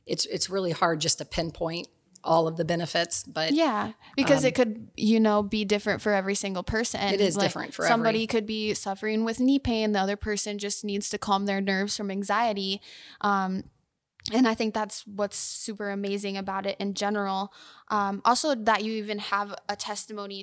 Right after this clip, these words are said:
Speaker 2: to say that you have seen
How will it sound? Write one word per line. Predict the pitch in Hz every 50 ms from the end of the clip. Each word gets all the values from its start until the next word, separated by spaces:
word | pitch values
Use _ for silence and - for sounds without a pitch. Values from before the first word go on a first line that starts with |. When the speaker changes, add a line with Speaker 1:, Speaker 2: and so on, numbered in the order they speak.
| 196
Speaker 2:
to | - - - 190 190 185 - - 185 _ _ _ _ _ _ - - - _ -
say | - - - - - 233 214 220 220 214 208
that | 202 202 196 196 - - -
you | 202 196 202 202 196 190 190 196
have | 196 - - 190 185 190
seen | - - - - 233 254 269 254 220 202 202